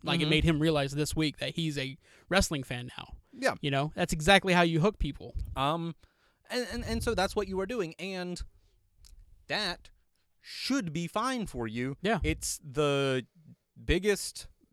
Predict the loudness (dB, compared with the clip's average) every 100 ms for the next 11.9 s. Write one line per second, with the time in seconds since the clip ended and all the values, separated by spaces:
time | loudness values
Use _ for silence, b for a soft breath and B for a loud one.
0 | _ -4 -2 0 0 4 4 4 -2 -6
1 | -6 -6 -6 -6 -8 -8 -8 -8 -8 -10
2 | -8 -2 -2 -2 -4 -4 -6 -6 -4 0
3 | 0 -2 -8 b b b b -6 -2 0
4 | 2 2 4 4 2 -2 -10 -8 -6 -6
5 | -4 -4 -2 -2 -2 -6 -10 -18 _ -8
6 | -4 -2 -2 -2 -6 -4 -4 -4 -4 -4
7 | -8 -14 _ _ _ -4 -2 -2 -6 -6
8 | -6 -8 -14 _ _ _ _ _ 0 2
9 | 0 0 0 -2 -4 -8 -2 -2 -2 -4
10 | -4 -4 -8 -12 -10 -8 -6 -4 -4 -4
11 | -6 -6 -4 -2 -4 -4 -4 -4